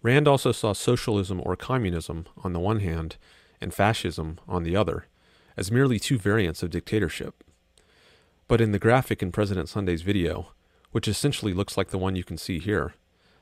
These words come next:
they are presented as being on opposite ends of a spectrum, as though they are radically different.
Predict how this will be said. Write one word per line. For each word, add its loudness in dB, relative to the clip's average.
they 4
are 4
presented 0
as -4
being -2
on 0
opposite -4
ends -2
of -6
a -4
spectrum, -6
as -4
though 6
they 2
are 2
radically 0
different. -4